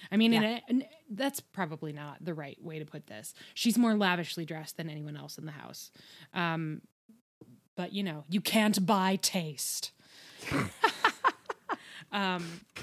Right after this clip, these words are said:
Speaker 1: so y-, you, you just see first when she's going to Brighton and when we see her in Brighton that they were willing, knowing the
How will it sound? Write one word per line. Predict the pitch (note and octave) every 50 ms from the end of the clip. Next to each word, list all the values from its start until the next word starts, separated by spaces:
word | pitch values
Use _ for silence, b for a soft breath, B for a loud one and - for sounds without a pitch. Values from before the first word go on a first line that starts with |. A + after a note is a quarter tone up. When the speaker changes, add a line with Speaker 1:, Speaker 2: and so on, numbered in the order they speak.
| -
Speaker 1:
so | - - - - A#3 A3 G#3+ G#3 G3+ G3 F#3+ F#3 B B B B B B B - - - -
y-, | C#4 C4+ C4+ C4+ C4+ C4+ -
you, | C#4+ B3 B3 B3 B3
you | A3+ A3+ G3+
just | F3 B3+ B3+ -
see | - - - D4 D4 C#4+
first | C4+ C#4 - - - B3+ C4+ D4 D#4 C#4+ C#4+ - -
when | G3+ G3+ F#3+
she's | - - G3+ E3+
going | - F#3+ F#3+ F#3+ F#3+
to | F3+ -
Brighton | F3 - F3+ E3+ D#3+ E3
and | F3 F3
when | F3 F3 F3
we | E3+ D#3+
see | - G3 F3
her | D#3 D#3 -
in | - F#3 F3+ F#3 F3+
Brighton | D#3+ D#3+ D#3 D#3+ D3+ D3+ D3+ D3+ D3+ D3 - _ _ _ _ _ _ _ _ _ _ _ _ _ _ - - - A#3
that | F3 G3+ F#3+ F#3+ F#3 F#3 - - - - _ _ _ - - _
they | G3+ G#3 F3 E3+ G3+ G3 G3+
were | G3 G3+ G3+ G3+ - - - - E3
willing, | E3+ G3+ G3+ G#3+ A#3 G#3+ F#3+ F#3+ G3+
knowing | G#3+ G#3+ A3 A#3+ B3+ B3 A3+ G3+ F#3+ F3+
the | D3+ E3 F#3